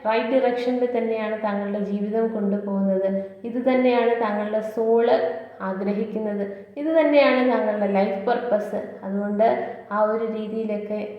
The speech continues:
മുന്നോട്ട് പോവുക. സാഹചര്യങ്ങൾ, സാഹചര്യങ്ങളുടെ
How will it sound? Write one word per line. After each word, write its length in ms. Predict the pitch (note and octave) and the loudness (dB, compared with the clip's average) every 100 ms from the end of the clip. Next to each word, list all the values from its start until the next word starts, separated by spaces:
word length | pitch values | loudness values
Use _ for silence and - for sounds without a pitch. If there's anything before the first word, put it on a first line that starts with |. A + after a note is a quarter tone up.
| - | -4
മുന്നോട്ട് 420 | G3 G#3+ A3+ - - | 0 2 0 0 -2
പോവുക. 300 | G3+ G3+ G3 F#3+ F#3+ - | 0 0 0 -2 -4 0
സാഹചര്യങ്ങൾ, 760 | A#3 A#3 B3+ C4 B3 A#3 A3+ A3+ A3+ A3+ | 0 2 -2 -2 -2 0 0 -2 -4 -4
സാഹചര്യങ്ങളുടെ 720 | G#3 G#3 G#3+ G#3+ G#3+ G3+ | -4 -4 -6 -6 -8 -6